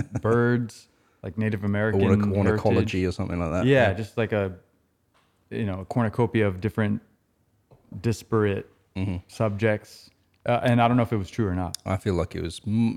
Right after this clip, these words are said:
Speaker 1: yeah, a, a little bit of truth
Speaker 2: And
Speaker 1: surrounded by bullshit.
Speaker 2: A
Speaker 1: I
Speaker 2: little
Speaker 1: don't
Speaker 2: bit
Speaker 1: know.
Speaker 2: of exaggerated
Speaker 1: <laughs>
Speaker 2: bullshit. Yeah.
Speaker 1: So,
Speaker 2: We'll, we'll
Speaker 1: no,
Speaker 2: go with that.
Speaker 1: just the way he was saying it, he was just kind of, I don't know. Yeah.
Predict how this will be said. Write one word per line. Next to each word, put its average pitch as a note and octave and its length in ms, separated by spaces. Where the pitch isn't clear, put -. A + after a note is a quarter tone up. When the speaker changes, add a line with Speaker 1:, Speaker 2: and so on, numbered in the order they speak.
Speaker 1:
yeah, F#2 220
a, G2 80
a - 40
little D#3 220
bit C3 120
of A#2+ 100
truth - 520
Speaker 2:
And B2+ 80
Speaker 1:
surrounded G#2+ 420
by F2+ 320
bullshit. F2 480
Speaker 2:
A - 20
Speaker 1:
I - 20
Speaker 2:
little A2 160
Speaker 1:
don't A#2+ 100
Speaker 2:
bit A#2+ 80
Speaker 1:
know. A#2 40
Speaker 2:
of A2 80
exaggerated A2 800
Speaker 1:
<laughs> - 20
Speaker 2:
bullshit. A2+ 560
Yeah. G2 280
Speaker 1:
So, F2+ 60
Speaker 2:
We'll, A2+ 180
we'll A#2 120
Speaker 1:
no, - 80
Speaker 2:
go A#2 80
with G#2 140
that. G2+ 200
Speaker 1:
just - 160
the G#2+ 80
way F2+ 180
he F#2 140
was E2 140
saying D#2 400
it, - 180
he D#2+ 80
was D2+ 160
just - 160
kind - 160
of, - 60
I D#2+ 40
don't D2+ 100
know. - 80
Yeah. C2 120